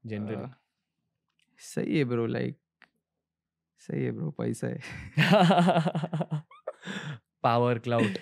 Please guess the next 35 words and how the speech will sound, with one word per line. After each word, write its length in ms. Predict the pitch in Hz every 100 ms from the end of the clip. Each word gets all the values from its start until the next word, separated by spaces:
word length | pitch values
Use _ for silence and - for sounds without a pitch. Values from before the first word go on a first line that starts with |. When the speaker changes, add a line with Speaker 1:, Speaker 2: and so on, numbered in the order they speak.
| - - _ _ - -
Speaker 2:
हाँ, 500 | 50 58 90 71 73
like, 300 | 131 131 151 -
चलता 340 | 117 113 117
भाई 180 | 113 107
वहाँ 200 | 113 107
पे 140 | 117
सब, 120 | - -
Speaker 1:
हम्म, 240 | 107 104
Speaker 2:
मतलब। 180 | - -
Speaker 1:
पर 300 | 123 110 _ _ -
लोग 240 | 117 120
चाहते 280 | 120 117 151
हैं 60 | 147
कि 80 |
बॉलीवुड 380 | 135 120 113 120
में 220 | 117 113
गाने 460 | 110 104 107 104 98 _
क्रिएट 260 | 120 107 104
करें। 120 | 123
Speaker 2:
हाँ, 240 | 120 123
हाँ, 340 | 123 131 135 123
हाँ 180 | 127 135
Speaker 1:
हर 80 |
Speaker 2:
भाई, 80 | 127
Speaker 1:
किसी 180 | 123 120
का 140 | 123
Speaker 2:
हाँ। 100 | 117
Speaker 1:
ये 140 | 110 104
गोल 280 | 107 107 104
होता 200 | 95 90
है। 120 | 95 _ _ _ _
Speaker 2:
हाँ। 420 | 120 123 123 127 - _ _ _ -
Speaker 1:
हम्म। 240 | 98 95
Speaker 2:
मैं 320 | 113 117 - - _ _ _
कल 340 | 120 123 117